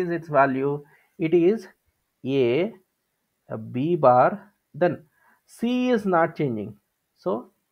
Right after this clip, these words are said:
and its value is zero. So, I have written C bar. ಅದಾದ್ಮೇಲೆ, this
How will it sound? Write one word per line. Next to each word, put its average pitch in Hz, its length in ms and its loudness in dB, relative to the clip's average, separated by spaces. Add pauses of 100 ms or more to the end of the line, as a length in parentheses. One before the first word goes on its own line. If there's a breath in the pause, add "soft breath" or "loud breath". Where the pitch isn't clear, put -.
(140)
and 175 200 -4
its 185 160 -10
value 196 280 2
is 214 80 -10 (400)
zero. 151 220 -4 (180)
So, - 80 -4
I 190 60 4
have 180 120 -2
written 202 200 -6 (300)
C 113 140 -8 (100)
bar. - 100 -20 (800)
ಅದಾದ್ಮೇಲೆ, 156 720 2 (1160)
this 131 120 -10